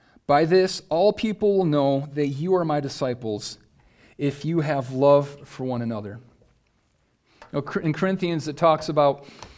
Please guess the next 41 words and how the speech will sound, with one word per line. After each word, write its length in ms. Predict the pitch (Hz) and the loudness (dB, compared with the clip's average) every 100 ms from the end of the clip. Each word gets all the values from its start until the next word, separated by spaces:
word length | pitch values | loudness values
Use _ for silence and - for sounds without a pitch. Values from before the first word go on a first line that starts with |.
| _ - | _ -6
the 40 | |
spiritual 380 | 143 185 175 165 | -2 6 6 6
gifts 240 | 147 175 170 | 4 4 4
that 100 | 151 | 0
we 120 | 139 | 2
have, 220 | 135 127 | 0 0
which 200 | 120 123 | -2 -6
really 340 | 139 160 151 151 | -2 0 2 0
empower 460 | 139 - 156 151 | -4 -6 -2 -2
our 80 | 139 | 0
ministry. 360 | 131 151 147 131 | -2 -4 -6 -8
And 120 | 127 | -6
Paul 160 | 165 151 | -4 -4
says, 180 | 151 | -4
"You 60 | 165 | -6
know 80 | 175 | -2
what? 160 | 175 - - | -4 -6 -12
If 180 | 160 220 | -10 -6
you 80 | 226 | -2
go 220 | 220 180 | 0 0
out 200 | 180 185 | -2 -2
there 260 | 196 196 196 - - | -2 -2 -4 -20 -8
and 120 | 147 | -6
you 60 | 160 | -4
can 160 | 143 | -6
prophesy, 560 | 110 190 175 196 170 190 | -4 -4 -4 -6 -6 -2
and 300 | 180 180 156 | -2 -2 -4
if 160 | 165 165 | -6 -8
you 40 | |
can 160 | 151 120 | -8 -8
heal 300 | 117 208 202 | -6 -2 -2
people, 440 | 202 202 196 180 | -2 -6 -4 -4
and 120 | 170 | -4
you 60 | 190 | -4
can 160 | 135 | -6
speak 400 | 127 - - 208 | -10 -14 -10 -10
in 100 | 202 | -8
tongues 400 | 160 - 190 190 | -10 -8 -6 -6
and 80 | 165 | -6
everything 340 | 180 180 180 175 | -6 -6 -6 -4
else, 300 | 180 180 | -4 -6